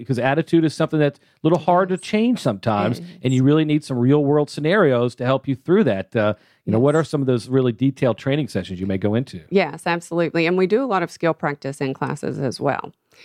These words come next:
Speaker 2: So, and give each other feedback 'cause it's a safe place to practice
Speaker 1: Mm-hmm.
Speaker 2: <laughs> and, and to be open to that feedback. We're typically working with successful people and successful companies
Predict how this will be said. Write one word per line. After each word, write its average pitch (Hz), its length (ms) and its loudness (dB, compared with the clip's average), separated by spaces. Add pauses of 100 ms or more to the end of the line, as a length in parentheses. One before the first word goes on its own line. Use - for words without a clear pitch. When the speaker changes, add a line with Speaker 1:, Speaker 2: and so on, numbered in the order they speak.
(140)
Speaker 2:
So, 165 300 0
and 175 180 2
give 165 160 2
each 165 180 0
other 156 220 0
feedback - 540 -4
'cause 170 160 -4
it's 160 160 -2
a - 20 -6
safe 156 260 -4
place - 480 -4
to - 120 -10
practice - 460 -6
Speaker 1:
Mm-hmm. 202 480 2
Speaker 2:
<laughs> 294 100 4
and, 226 200 2
and 185 180 0
to 185 60 0
be 165 280 0
open 165 260 -2
to 147 80 0
that 147 220 -2
feedback. 143 440 -2 (300)
We're 208 120 2
typically 262 440 0
working 170 440 0
with 160 120 -2
successful - 640 -2
people 156 420 0
and 147 120 -2
successful - 480 -4
companies 147 560 -2